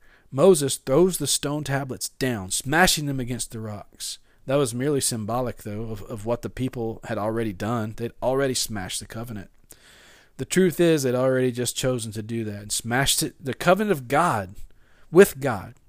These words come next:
to smithereens. Now, anytime we allow anything to distract us and take us off the mission of Jesus, take us out of the relationship,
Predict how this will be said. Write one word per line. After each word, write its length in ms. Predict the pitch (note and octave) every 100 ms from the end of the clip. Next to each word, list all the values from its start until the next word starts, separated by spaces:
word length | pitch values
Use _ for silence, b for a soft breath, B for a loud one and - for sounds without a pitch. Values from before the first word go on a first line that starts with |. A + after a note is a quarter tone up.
| -
to 80 | A2+
smithereens. 800 | - C3 C3 A#2+ A2+ A2 C#3+ - B B B
Now, 40 | E3+
anytime 840 | A#3 D#4 - A3+ F#3 F#3 G3 G3+ _ b b b
we 180 | C#3 A3+
allow 340 | A3+ F3 D3+
anything 420 | C3+ D#3 F#3 G3
to 100 | F3+
distract 540 | F3+ - - C#3 - D3
us 160 | D3
and 120 | - A#2+
take 220 | C#3 C3+
us 140 | C#3+
off 140 | C#3+ -
the 80 |
mission 280 | B2+ C3 -
of 80 | C3+
Jesus, 640 | A#2+ A#2 G#2 G2+ A#2+ - - - B B B B B
take 180 | D3
us 80 | D3+
out 140 | D3 D3+
of 80 |
the 100 | E3
relationship, 880 | D#3+ D#3 C#3+ C3 - C3 - C3+ C3+